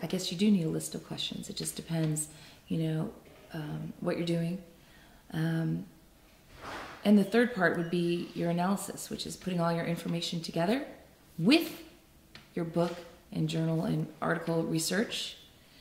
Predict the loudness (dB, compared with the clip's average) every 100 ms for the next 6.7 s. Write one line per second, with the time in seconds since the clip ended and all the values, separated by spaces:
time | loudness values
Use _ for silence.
0 | -20 -20 -4 -4 -2 2 4 4 4 0
1 | -2 -2 0 2 0 0 4 6 4 2
2 | -4 -8 -12 -12 -12 -14 -8 -2 -2 0
3 | -2 -2 -2 -4 -2 -2 -2 -2 -2 0
4 | 0 -2 -6 -8 -8 -12 -6 -4 -4 -8
5 | -20 -20 -20 -14 -10 -8 -2 -2 -2 -2
6 | -2 -2 0 0 2 0